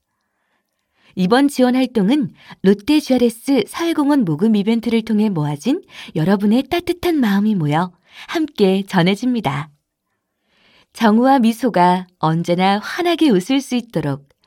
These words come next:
롯데 지알에스와 함께 여러분의 많은 응원 부탁드립니다.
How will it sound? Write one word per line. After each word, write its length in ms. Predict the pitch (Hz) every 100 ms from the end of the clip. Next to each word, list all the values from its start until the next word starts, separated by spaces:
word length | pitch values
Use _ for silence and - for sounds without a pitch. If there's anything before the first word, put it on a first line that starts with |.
| _ _ _ _ -
롯데 360 | 180 180 220 233
지알에스와 680 | - 185 202 - 185 190
함께 500 | 208 143 - 233 294 _ _ - - -
여러분의 520 | 175 214 226 233 240
많은 440 | 196 160 180 247
응원 520 | 226 190 185 196 208 220 -
부탁드립니다. 920 | - 254 262 294 285 233 151 151